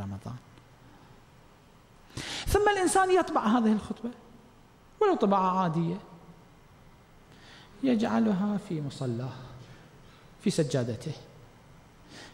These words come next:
في محل صلاته. في الأسبوع مرة في شهر رمضان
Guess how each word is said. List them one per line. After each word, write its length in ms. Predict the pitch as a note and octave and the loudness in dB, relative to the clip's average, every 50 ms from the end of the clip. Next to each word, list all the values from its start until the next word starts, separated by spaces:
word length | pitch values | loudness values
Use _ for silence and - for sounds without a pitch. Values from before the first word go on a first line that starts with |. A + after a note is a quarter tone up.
| - | -4
في 120 | - A3+ A3 | 2 4 4
محل 380 | G3+ F#3 - F3 D#3+ D3 C#3+ | 6 6 4 4 4 2 2
صلاته. 480 | - - D3 C#3 B2+ B2+ - - E3 D#3+ - - - - - - - - - - - - - - - - - | 2 0 0 2 2 0 0 0 0 -2 -2 -4 -12 -20 -20 -20 -20 -20 -20 -20 -20 -18 -18 -18 -20 -12 -4
في 120 | - - G#4 | 2 2 4
الأسبوع 520 | G#4+ G4 D#4 - - F#4+ F4+ F#4 F4+ D#4+ | 4 4 2 2 2 2 2 4 4 4
مرة 400 | D4 D4+ C#4 C4 A3+ G#3+ G#3 G3 | 4 4 4 4 4 2 2 2
في 300 | - - G3+ F3+ F#3+ F#3+ | 2 4 4 4 4 4
شهر 320 | - - G3+ G3 F3 E3 | 4 4 6 6 6 4
رمضان 460 | D#3+ D#3+ D#3 D#3 D3+ D#3+ E3 F#3 A3 | 4 4 2 2 2 2 0 0 0